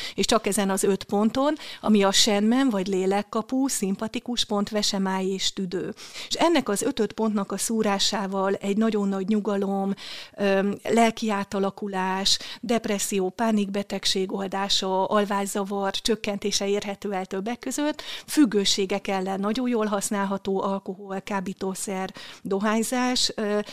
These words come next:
rossz szokásainak a csökkentésére, elhagyására,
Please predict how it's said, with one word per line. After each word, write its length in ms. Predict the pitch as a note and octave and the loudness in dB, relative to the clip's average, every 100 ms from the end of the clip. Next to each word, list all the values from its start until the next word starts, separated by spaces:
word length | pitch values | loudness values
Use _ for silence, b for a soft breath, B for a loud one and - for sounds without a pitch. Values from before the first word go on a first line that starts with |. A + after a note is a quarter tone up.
| B - | B 0
rossz 260 | A3 G#3+ | 4 4
szokásainak 800 | - - G3+ G3+ A#3 G#3 G3 G3+ | 2 2 2 4 2 2 0 -4
a 260 | G3 F#3+ G3 | -4 -4 0
csökkentésére, 960 | A#3+ A3 G#3 G3+ G3 - G#3 F#3+ F#3 F#3+ | 0 0 -2 0 0 0 -2 -2 -2 -2
elhagyására, 920 | G3+ A#3 A#3+ B3+ B3 C4 B3 B3+ B3+ | -2 -2 -4 -2 -2 -2 -2 0 -2